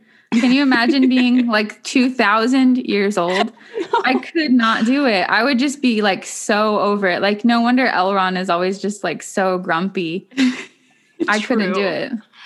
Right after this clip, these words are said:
Speaker 2: All right. Rank the movie adaptations, not counting The Hobbit because I
Speaker 1: Okay.
Speaker 2: thought they were terrible. So,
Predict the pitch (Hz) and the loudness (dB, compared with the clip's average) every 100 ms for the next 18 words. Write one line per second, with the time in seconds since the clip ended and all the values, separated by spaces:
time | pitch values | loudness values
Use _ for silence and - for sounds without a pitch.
0 | - - 254 214 185 165 - _ _ - | -20 -12 -2 0 2 0 -6 _ _ -20
1 | - - _ _ _ _ - 196 208 254 | -20 -20 _ _ _ _ -2 2 4 2
2 | - - 202 233 190 190 165 175 160 - | 0 -2 4 4 4 2 2 2 0 0
3 | 175 160 156 170 - - - _ _ - | 0 2 2 0 -2 -8 -14 _ _ -4
4 | 156 160 170 - 185 175 156 143 156 156 | -2 0 -2 -2 0 2 0 0 -2 -2
5 | 156 - - - 180 - - _ - - | -2 -2 -4 -4 -6 -10 -16 _ -12 -8
6 | 147 - 147 - _ _ _ _ _ _ | -6 -8 -14 -16 _ _ _ _ _ _
7 | _ - 208 160 202 170 151 - 143 135 | _ -8 -4 -4 -2 -2 0 0 0 0
8 | - - 170 156 107 - 62 - - - | -4 -8 -6 -4 -4 -4 -6 -8 -12 -12
9 | - 120 - | -6 -6 -6